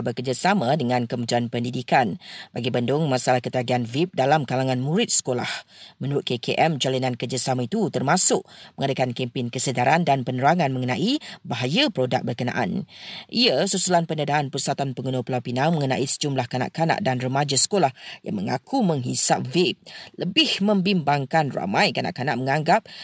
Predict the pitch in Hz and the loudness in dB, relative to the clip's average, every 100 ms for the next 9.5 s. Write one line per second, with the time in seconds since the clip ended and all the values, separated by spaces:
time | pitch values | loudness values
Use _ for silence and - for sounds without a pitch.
0 | - - 214 320 - 262 247 180 202 180 | -12 -2 2 2 2 0 2 2 2 2
1 | 180 202 - 208 175 190 165 160 165 180 | 0 0 0 0 0 0 0 0 2 2
2 | 202 185 233 254 127 - - _ - 220 | 2 2 4 2 2 -4 -20 _ -4 0
3 | 208 185 175 185 185 185 180 - - 180 | 2 2 2 0 0 0 0 -2 -2 0
4 | 175 214 190 269 147 120 127 - - 196 | 0 0 0 0 0 -2 -4 -6 -4 -2
5 | 95 123 131 139 67 - - 151 151 214 | 0 -2 2 0 0 -8 -12 -4 0 2
6 | 226 302 - 180 135 143 143 147 147 139 | 0 2 4 4 2 0 0 0 0 -2
7 | 135 131 139 139 131 139 143 175 139 135 | -4 -4 -2 -2 0 0 0 0 -2 0
8 | 147 123 135 175 147 143 240 240 147 143 | 2 2 0 -2 -4 -2 0 0 0 0
9 | 123 135 127 120 85 | 2 0 -2 -4 -6